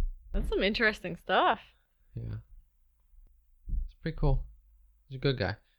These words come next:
Speaker 1: Yeah. Ghost force field. Or what? What am I? What am I? For-, is that right?
Speaker 2: Force field, yes.
Speaker 1: Yeah. I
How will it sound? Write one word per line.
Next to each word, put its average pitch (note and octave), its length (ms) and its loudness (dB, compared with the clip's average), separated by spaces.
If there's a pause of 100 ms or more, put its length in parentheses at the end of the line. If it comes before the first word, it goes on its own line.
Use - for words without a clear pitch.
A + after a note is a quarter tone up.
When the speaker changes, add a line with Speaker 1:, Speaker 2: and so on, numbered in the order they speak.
Speaker 1:
Yeah. B3 420 4 (1120)
Ghost G#3 480 -2
force F#3 320 -6
field. F3+ 400 -6 (1160)
Or F#3 100 -18 (160)
what? - 200 -8 (380)
What F3+ 120 -14
am F3 100 -12
I? F#3+ 100 -12 (140)
What F3+ 100 -10
am F3+ 100 -10
I? - 40 -14 (380)
For-, F3+ 160 -6 (1000)
is F3+ 120 -12
that F#3+ 200 0
right? - 100 8
Speaker 2:
Force D3+ 180 6
field, A2 340 6
yes. A2 180 -4
Speaker 1:
Yeah. B3 280 -2 (2000)
I G#3+ 40 -16